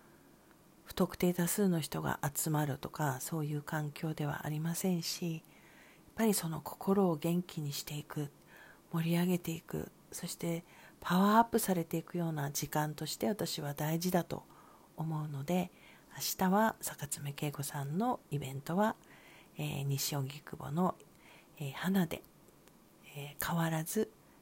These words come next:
実施をいたします。まあ、それ以降のことに関しては、またもう刻一刻とね、状況が変わるので、どこに私自身のジョイと確信と直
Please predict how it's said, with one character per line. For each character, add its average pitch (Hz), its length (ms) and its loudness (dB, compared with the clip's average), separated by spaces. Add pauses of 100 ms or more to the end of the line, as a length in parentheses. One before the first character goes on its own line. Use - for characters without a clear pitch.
(140)
実 - 140 -2
施 - 300 2
を 160 180 0
い - 60 -14
た 147 160 -8
し - 180 -2
ま 147 200 -2
す。 - 300 2 (640)
ま 202 60 -2
あ、 - 20 2
そ 208 180 4
れ 220 120 8
以 220 80 4
降 302 320 8
の 185 120 8
こ 175 120 -4
と 165 80 -2
に 151 120 -2
関 151 240 -2
し - 80 -4
て 180 100 0
は、 196 180 8 (360)
ま 151 80 0
た - 280 0 (200)
も 175 120 4
う 160 40 0
刻 233 320 4
一 175 140 0
刻 - 220 0
と 135 120 -4
ね、 165 300 -2
状 160 160 0
況 151 260 -2
が 147 200 -6
変 170 120 -2
わ 175 100 2
る 190 120 0
の 165 160 -2
で、 175 200 4 (380)
ど 240 120 8
こ 247 180 6
に 233 240 4
私 - 420 -2
自 202 280 0
身 190 200 2
の 233 260 2
ジ 151 220 2
ョ 170 120 6
イ 143 100 0
と 165 400 0 (600)
確 - 320 -2
信 165 420 2 (120)
と 254 260 4
直 165 260 0